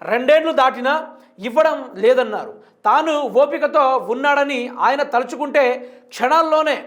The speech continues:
ప్రభుత్వం కూలిపోయే ప్రమాదం ఉందని కాంగ్రెస్ ప్రభుత్వాన్ని హెచ్చరించారు. రేవంత్ రెడ్డి కంగారు పడాల్సిన పని లేకుండా ఇంట్లోనే పడుకుంటే బెటర్ అన్నారు. నల్లగొండ నుంచి రాష్ట్ర ప్రభుత్వం సంక్షోభంలో పడబోతుందని కపిలవాయి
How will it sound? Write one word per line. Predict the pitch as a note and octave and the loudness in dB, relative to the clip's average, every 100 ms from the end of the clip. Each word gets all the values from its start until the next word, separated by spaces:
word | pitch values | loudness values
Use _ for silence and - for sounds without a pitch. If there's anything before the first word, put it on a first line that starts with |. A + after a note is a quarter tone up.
| - | -6
ప్రభుత్వం | A#3+ D4+ - C#4+ C4 - | -6 -6 -2 -2 -2 -8
కూలిపోయే | C4 D#4 D#4+ D4 C#4+ | -6 -4 2 2 2
ప్రమాదం | C4+ C4+ C4 B3+ | 0 2 0 0
ఉందని | B3 C4 A#3+ B3 - - G3 | -2 -2 -4 -10 -20 -4 0
కాంగ్రెస్ | C4 C#4+ C#4+ C#4+ | 0 2 2 2
ప్రభుత్వాన్ని | B3 C4 B3+ B3+ B3+ G#3 | -4 -4 -2 -2 -4 -10
హెచ్చరించారు. | E3+ - G3+ F3+ D#3 A#2+ - _ - F3 | -10 -4 -4 -4 -12 -14 -18 _ -12 2
రేవంత్ | C4 D#4+ D#4+ D#4 | 4 6 4 0
రెడ్డి | D#4 D#4 C4 | -2 -2 -4
కంగారు | C4+ D#4+ D4+ | 0 2 2
పడాల్సిన | D4+ D4 C#4+ C#4+ C#4+ B3+ C4+ - - - | 2 0 0 -2 0 0 -2 -8 -20 -4
పని | A#3 D#4 | -2 0
లేకుండా | D4+ D4+ D4 C#4+ D4 B3 A3+ A#3+ | 2 2 0 0 2 2 0 -6
ఇంట్లోనే | A#3 D4+ D4+ C4+ B3 | -4 -2 0 -2 0
పడుకుంటే | B3+ C4+ C4+ C#4 B3 B3 - | -2 -2 0 2 2 -2 0
బెటర్ | A#3+ C#4 C#4 | 0 2 0
అన్నారు. | A#3+ F#3+ - - _ _ | 0 -4 -6 -18 _ _
నల్లగొండ | F3+ C#4+ D4+ D4+ D4+ C#4+ | -2 2 2 2 0 -2
నుంచి | D4 D4 C4+ B3 - - C#3 F#3 | -4 -4 -6 -8 -18 -20 -4 2
రాష్ట్ర | C#4 C#4+ - C#4 B3+ | 2 2 -2 -6 -2
ప్రభుత్వం | B3+ D4 - C#4 C4+ | -2 -2 -2 -2 0
సంక్షోభంలో | B3 B3 C#4 C#4+ C#4 C#4 B3 B3 B3+ - - | -6 -2 0 2 2 2 4 2 -2 -14 -2
పడబోతుందని | A3+ C#4+ D4 C#4+ C#4 C#4 B3+ B3+ | 2 4 4 2 -4 -2 -2 -4
కపిలవాయి | A3+ C#4+ C#4+ C#4 | -4 0 2 2